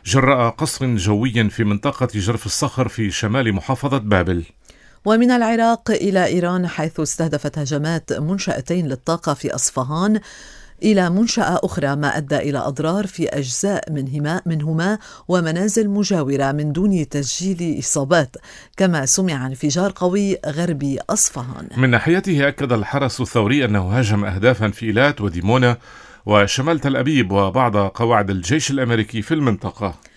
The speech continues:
Speaker 2: المتحدث باسم ما يعرف بمقر خاتم الأنبياء العسكري الإيراني إبراهيم ذو الفقاري قال: "نمتلك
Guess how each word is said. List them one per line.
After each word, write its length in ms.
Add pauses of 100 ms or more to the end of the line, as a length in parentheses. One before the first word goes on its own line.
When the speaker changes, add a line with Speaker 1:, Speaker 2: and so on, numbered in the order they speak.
(380)
Speaker 2:
المتحدث 760
باسم 380
ما 120
يعرف 460
بمقر 460
خاتم 420
الأنبياء 520
العسكري 540
الإيراني 680
إبراهيم 580 (120)
ذو 180
الفقاري 640 (380)
قال: 460
"نمتلك 600